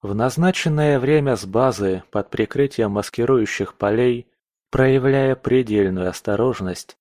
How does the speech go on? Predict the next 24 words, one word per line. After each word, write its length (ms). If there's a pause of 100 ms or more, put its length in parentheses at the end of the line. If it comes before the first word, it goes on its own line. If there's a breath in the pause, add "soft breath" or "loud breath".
(160)
стартовало 800
несколько 580
групп 260
кораблей, 760 (280)
направляясь 880
в 80
разные 400
звездные 520
секторы 520
галактики. 800 (880)
Северов 680
и 120
Тион 540 (400)
наблюдали 680
уход 360
кораблей 540
на 120
задание. 720 (800)
Операция 760
началась 840
и 40
проходила 680
по 160
плану. 640